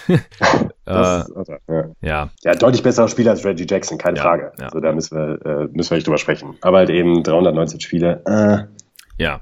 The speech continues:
Speaker 1: gut, dann schmeiß ich aber mal noch einen anderen, äh, in den Ring,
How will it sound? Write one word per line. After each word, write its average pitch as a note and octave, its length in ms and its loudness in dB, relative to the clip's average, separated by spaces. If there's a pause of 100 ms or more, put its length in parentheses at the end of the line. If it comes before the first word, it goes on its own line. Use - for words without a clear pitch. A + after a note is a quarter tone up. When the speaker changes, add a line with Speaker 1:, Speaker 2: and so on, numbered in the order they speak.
Speaker 1:
gut, A#2+ 200 -2
dann A2 180 2
schmeiß A2+ 400 0
ich B2 100 -6
aber A2+ 140 2
mal A2 160 0
noch G#2 100 0
einen G#2 120 -4
anderen, B2+ 400 0
äh, A2+ 440 0 (140)
in A2 160 2
den A2+ 160 4
Ring, G#2+ 440 0